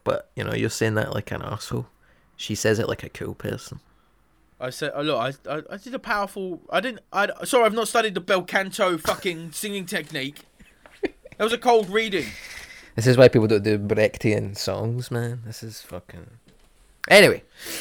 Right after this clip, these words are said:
Speaker 1: uh, yeah,
Speaker 2: Anyway.
Speaker 1: but it's great, that bit. I
Speaker 2: It's
Speaker 1: mean,
Speaker 2: like
Speaker 1: you,
Speaker 2: a
Speaker 1: you were reading that the way I would read, like, a Henry Rollins spoken word piece, making fun of it. It's great lyrics.
Speaker 2: Totally. Well, it reminds me of, like, a, it's like a, a, a Billy Bragg song or something. It reminds me of, um,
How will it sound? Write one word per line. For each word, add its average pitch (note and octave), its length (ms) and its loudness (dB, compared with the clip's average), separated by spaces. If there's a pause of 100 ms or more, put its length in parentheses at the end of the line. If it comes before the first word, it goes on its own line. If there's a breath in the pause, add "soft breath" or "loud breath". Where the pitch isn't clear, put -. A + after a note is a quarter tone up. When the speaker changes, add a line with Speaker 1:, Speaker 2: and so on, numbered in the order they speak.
(260 loud breath)
Speaker 1:
uh, A#2+ 720 6 (160)
yeah, D#3 160 6 (120)
Speaker 2:
Anyway. F3 220 8
Speaker 1:
but C3 140 6
it's B2+ 140 0
great, F3+ 320 2
that E3 180 0
bit. F3+ 240 -2
I - 60 -10
Speaker 2:
It's B2 60 -4
Speaker 1:
mean, D3 80 -2
Speaker 2:
like D#3+ 60 4
Speaker 1:
you, G#3 120 10
Speaker 2:
a C#3 160 4
Speaker 1:
you F#3 80 8
were G#3+ 80 10
reading F#3 200 0
that C#3+ 160 0
the C3 60 -4
way B2+ 140 -2
I B2 80 0
would A#2+ 160 -6
read, A#2 180 -8
like, A2+ 220 -10
a G#2+ 160 -6
Henry A#2 320 -8
Rollins A2 420 -10
spoken A2+ 380 -10
word G#2 220 -10
piece, E3+ 220 -12
making A2+ 180 -10
fun - 200 -12
of F3+ 160 -12
it. - 140 -10
It's B2+ 200 -12
great - 320 -16
lyrics. - 520 -16 (720)
Speaker 2:
Totally. B3+ 380 2
Well, G#3+ 160 2
it - 20 0
reminds G#3+ 220 -2
me G3 80 -8
of, D#3 60 -10
like, C3+ 120 -10
a, A2+ 80 -6
it's - 180 -16
like D3+ 120 -14
a, A#2 80 -12 (200)
a, - 20 -14 (260)
a G2 100 -20
Billy A2 160 -12
Bragg A2 300 -10
song A2 200 -18
or G#2+ 60 -18
something. - 300 -20
It - 20 -20
reminds A2 240 -18
me A2 80 -16
of, G#2 140 -18
um, G#2 260 -14